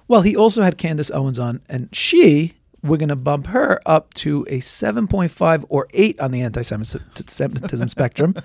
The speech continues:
Speaker 2: Okay.
Speaker 1: She, yeah, you know what? I'm gonna go full, I'm gonna say, I'm gonna say she's an eight. No, actually, no, it's too high. It's too high. If Hamas is ten, she's a seven. She's, she's two notches away from Musk. She's a notch above Tucker.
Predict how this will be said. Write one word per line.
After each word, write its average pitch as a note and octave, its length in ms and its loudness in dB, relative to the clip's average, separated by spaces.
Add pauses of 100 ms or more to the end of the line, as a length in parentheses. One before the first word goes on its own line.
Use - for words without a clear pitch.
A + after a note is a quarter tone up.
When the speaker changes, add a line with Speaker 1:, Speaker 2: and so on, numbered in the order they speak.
(100)
Speaker 2:
Okay. - 380 -18 (120)
Speaker 1:
She, A3+ 380 0
yeah, C#4+ 200 0
you C#4 120 2
know E4 120 6
what? D#4+ 160 6
I'm A#3 180 2
gonna B3 160 2
go G3+ 240 4
full, E3+ 360 2
I'm G#3+ 120 2
gonna G#3+ 180 2
say, F3 380 2 (480)
I'm A3+ 60 0
gonna A#3 100 4
say A3+ 120 4
she's E3 200 0
an D#3 100 0
eight. A2 180 -8 (160)
No, A3 140 6
actually, F#3 300 2
no, B2 80 -4
it's A2 100 -8
too B2 120 -4
high. A#2+ 160 -8
It's - 140 -18
too A#2+ 100 -8
high. G#2+ 120 -8
If B2 100 -8
Hamas F3+ 360 4
is E3 100 -2
ten, C3 220 -2
she's F3 200 -2
a C#3+ 60 -2
seven. A#2+ 300 -6 (640)
She's, - 460 -6
she's F#3 240 -4
two - 200 2
notches G3+ 360 2
away D#3+ 240 2
from C#3 220 -4
Musk. C3 500 -6
She's - 180 -12
a B2+ 40 -6
notch D#3 280 2
above C#3 280 0
Tucker. B2+ 360 -2